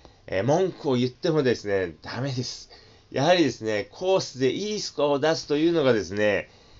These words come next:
えー、やっぱりこう、目的ですので、速さが違っ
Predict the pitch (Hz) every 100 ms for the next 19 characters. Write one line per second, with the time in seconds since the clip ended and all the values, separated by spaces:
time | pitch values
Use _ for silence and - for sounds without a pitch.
0 | - - 95 98 95 92 95 - 110 92
1 | - 90 85 82 82 78 78 76 76 73
2 | - - 90 85 107 98 107 95 87 80
3 | 110 98 76 _ - _ _ - 185 117
4 | 110 92 - 151 185